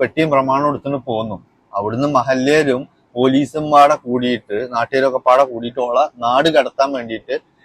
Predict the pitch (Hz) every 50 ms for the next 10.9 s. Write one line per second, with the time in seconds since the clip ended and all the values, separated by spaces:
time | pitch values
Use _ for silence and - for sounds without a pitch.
0 | _ - 135 160 170 170 185 - - 160 160 160 165 170 175 180 180 180 180 165
1 | 156 143 139 143 151 156 156 151 131 117 110 104 104 104 92 87 - _ _ _
2 | _ _ - 135 156 180 196 180 165 160 170 180 170 143 131 151 160 180 170 139
3 | 110 - - 113 104 95 87 98 - _ _ _ _ _ - - 131 151 175 190
4 | 185 160 151 - - 165 170 185 180 170 147 143 139 143 143 139 151 147 131 131
5 | 131 143 147 147 139 117 110 - 117 104 110 107 110 135 - _ _ _ _ _
6 | _ - 113 117 131 147 147 135 127 139 151 160 147 135 135 139 139 139 147 147
7 | 151 135 123 117 117 120 123 131 135 131 139 139 143 151 151 135 131 113 _ -
8 | 131 113 90 - 107 117 120 143 131 131 123 117 107 _ - 143 143 156 156 139
9 | 131 135 135 120 104 _ - 107 107 110 113 110 101 98 90 85 - _ _ _
10 | _ _ _ _ _ _ _ _ - - 107 113 113 - 202 202 185